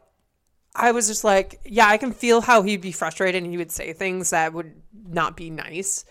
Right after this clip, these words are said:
And so Chris got upset that he called her crazy or psycho kind of thing. And so she left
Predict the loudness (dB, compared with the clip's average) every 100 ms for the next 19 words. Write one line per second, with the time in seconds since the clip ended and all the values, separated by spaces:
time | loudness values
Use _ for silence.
0 | -20 _ -4 0 0 0 0 -2 0 -2
1 | -2 -2 -4 -2 -4 -4 -8 -6 -4 -4
2 | -4 -6 -6 -8 -8 -8 -8 -8 -6 -6
3 | -6 -6 -4 -6 -10 _ -10 -10 -8 -6
4 | -6 -6 -12 _ _ _ _ _ 0 2
5 | 2 -2 -4 -2 -2 -4 -4 -2 -2 -6
6 | -12